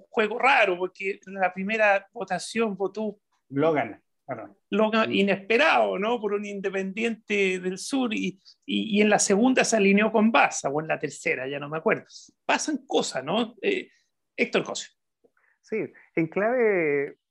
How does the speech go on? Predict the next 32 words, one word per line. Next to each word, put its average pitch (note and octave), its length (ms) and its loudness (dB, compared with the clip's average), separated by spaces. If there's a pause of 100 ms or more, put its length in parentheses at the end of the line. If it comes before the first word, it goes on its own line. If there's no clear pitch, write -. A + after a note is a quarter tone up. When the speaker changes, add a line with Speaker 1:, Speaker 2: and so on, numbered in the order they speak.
(120)
Speaker 3:
política, D#3+ 720 -2
en B2 240 -4
carrera C#3+ 720 -2 (100)
presidencial C3 720 -6
de C#3 80 -2
primaria, C#3+ 580 -4 (400)
es D#3+ 100 -2
interesante F3+ 720 -4
esto, F3 360 -6
digamos, D#3 340 -4
que - 80 -8
ocurre E3 640 -4
en C#3+ 100 -2
la C#3 220 -2
tercera D3 380 -4
vuelta D3 580 -2
de C#3 140 -6
la C3 80 -6
elección C3 440 -10
de, C3 260 -8 (280)
de A#2+ 140 -4
Baza, B2 280 -4
porque B2+ 200 -6
es C#3+ 100 -6
ahí D3+ 280 -2
donde D3 360 -4
uno D3 340 -6
observa C3+ 840 -8
que D3 480 -6
el B2+ 100 -10
Frente C#3+ 340 -6
Amplio C#3+ 300 -6